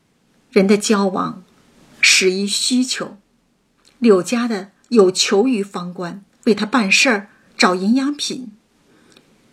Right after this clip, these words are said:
柳家的道：“都吃了，很喜欢，可又不好问你再要。”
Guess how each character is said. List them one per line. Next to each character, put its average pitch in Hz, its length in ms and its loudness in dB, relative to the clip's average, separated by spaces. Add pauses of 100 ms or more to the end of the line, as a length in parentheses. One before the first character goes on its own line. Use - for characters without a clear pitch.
(180)
柳 185 140 6
家 180 220 0
的 175 100 -4
道 175 300 -10 (840)
：“都 175 180 -2
吃 175 360 0
了， - 260 -12 (120)
很 220 240 4
喜 - 280 -2
欢， - 260 -14 (440)
可 302 140 4
又 311 120 6
不 320 200 2
好 175 220 2
问 277 180 2
你 190 120 2
再 254 260 -4
要。” 269 420 -2